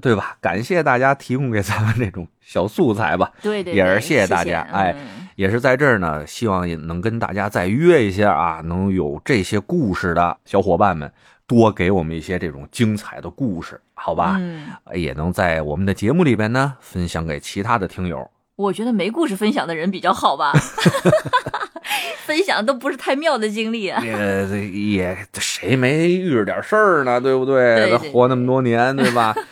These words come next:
Speaker 2: <laughs>
Speaker 1: 你就算你没遇着点事儿，我，我恭喜你。
Speaker 2: 嗯。
Speaker 1: <laughs> 我恭喜你，可以别人嘛。
Speaker 2: 嗯。
Speaker 1: 你也打听打听，别人有什么倒霉的事儿啊，讲给大家，让咱们快乐一下。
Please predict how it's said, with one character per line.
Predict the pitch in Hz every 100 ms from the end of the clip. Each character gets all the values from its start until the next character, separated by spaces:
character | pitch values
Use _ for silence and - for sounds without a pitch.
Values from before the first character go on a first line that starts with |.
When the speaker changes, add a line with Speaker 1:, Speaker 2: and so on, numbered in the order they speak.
| 403
Speaker 2:
<laughs> | - 269 -
Speaker 1:
你 | 123 143
就 | 220
算 | 233 214
你 | 139
没 | 143 214
遇 | 262
着 | 220
点 | 147
事 | 131 175
儿， | 127
我， | 104 101
我 | 104
恭 | 113 127
喜 | 104
你。 | 87 - _ -
Speaker 2:
嗯。 | 220 240 160
Speaker 1:
<laughs> | 151
我 | 120
恭 | 135
喜 | 139
你， | 127 151
可 | - 254
以 | 240 214 _
别 | 175 294
人 | 349
嘛。 | 117 76 - _
Speaker 2:
嗯。 | 190 202 185 170 156 -
Speaker 1:
你 |
也 | 127
打 | 220 139
听 | 151
打 | 156 113
听， | 131 139 _
别 | - 226
人 | 254
有 | 196
什 | 165
么 | 208
倒 | 208 139
霉 | 151
的 | 185
事 | 185
儿 | 185 170
啊， | 165 165 _
讲 | 143 175
给 |
大 | 214
家， | - 147 -
让 | 170 147
咱 | 110
们 | 156
快 | - - 135
乐 | 143
一 | 143
下。 | -